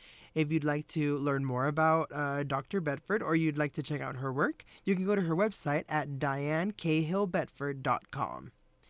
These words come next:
All right, and for my second interview, we will be revisiting my interview with Luke Knowles, who is a hair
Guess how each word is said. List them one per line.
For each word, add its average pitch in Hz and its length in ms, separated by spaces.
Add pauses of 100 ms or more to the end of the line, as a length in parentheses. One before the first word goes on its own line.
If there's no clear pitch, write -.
(520)
All 151 200
right, 151 160
and 165 200
for 147 300
my 139 160
second 151 360
interview, 160 400
we 170 100
will 156 100
be 151 160
revisiting 160 680
my 147 140
interview 139 460
with 135 280
Luke 143 460
Knowles, 139 600
who 160 100
is 143 140
a 135 140
hair 143 360